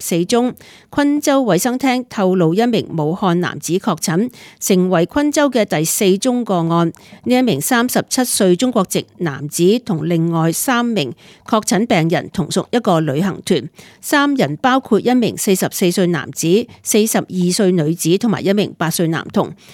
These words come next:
昆州衛生當局指，四名確診者目前喺黃金海岸醫院留醫，情況穩定。佢哋所屬嘅旅行團另外有五人，亦都喺同一間醫院被隔離。而停泊喺日本橫濱港嘅鑽石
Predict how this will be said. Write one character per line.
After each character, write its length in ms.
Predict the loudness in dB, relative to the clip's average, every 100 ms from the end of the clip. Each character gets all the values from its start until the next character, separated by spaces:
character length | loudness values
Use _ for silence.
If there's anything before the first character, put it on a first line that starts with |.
| -20 -6
昆 160 | -2
州 160 | 2 2
衛 120 | 2
生 200 | 2 0
當 180 | 0 0
局 120 | 2
指， 240 | 0 0 0
四 240 | 2 2
名 180 | 2 -2
確 220 | -2 -4
診 240 | -2 -2 0
者 300 | 0 0 -2 -8 -4
目 140 | -2 0
前 200 | 0 0
喺 200 | 2 2
黃 280 | 2 0 0
金 240 | 0 0
海 260 | 0 0 2
岸 220 | 2 2
醫 200 | 2 2
院 160 | 2 2
留 180 | 0 -2
醫， 320 | 2 2 2
情 220 | -4 -8 -6
況 280 | -2 -2 -2
穩 220 | -2 0
定。 220 | 2 0 -4 -20 -20 -2
佢 100 | 2
哋 200 | 2 2
所 180 | 2
屬 140 | 0 0
嘅 180 | 0 2
旅 160 | 2
行 220 | 0 -2
團 260 | -2 -2 0
另 160 | 0 0
外 120 | 2 0
有 180 | 0
五 340 | -2 -2 -2 0
人， 180 | 0 -4 -12 -6
亦 80 | -2
都 180 | 0 2
喺 160 | 2 0
同 160 | 0
一 100 | -4
間 280 | -2 0 0
醫 220 | 0 0
院 240 | 2 0 0
被 240 | -4 -6 -6
隔 80 | -8 -6 -4
離。 200 | -4 -6 _ _ -20 -20 -20 -20 -20 _
而 120 | 2 2
停 220 | 2 0
泊 120 | 0
喺 360 | 0 2 2 2
日 60 | 2
本 220 | 2 2
橫 280 | 0 -2 -2
濱 240 | 0 0
港 260 | 0 -2 0
嘅 160 | 0
鑽 320 | 0 0 0 0
石 240 | -2 -4